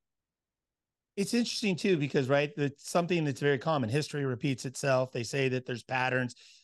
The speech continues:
similar patterns and such. And so, um,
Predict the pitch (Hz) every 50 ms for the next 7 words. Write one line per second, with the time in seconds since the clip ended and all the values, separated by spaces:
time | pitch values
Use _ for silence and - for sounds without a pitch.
0 | _ - - - 143 131 135 131 127 123 - 139 127 123 123 123 127 123 117 120
1 | 123 120 - 127 117 113 113 - - 123 - 110 - 127 117 117 110 127 120 _
2 | _ _ _ _ _ _ _ _ _ _ _ _ _ - 143 147 147 139 131 120
3 | 110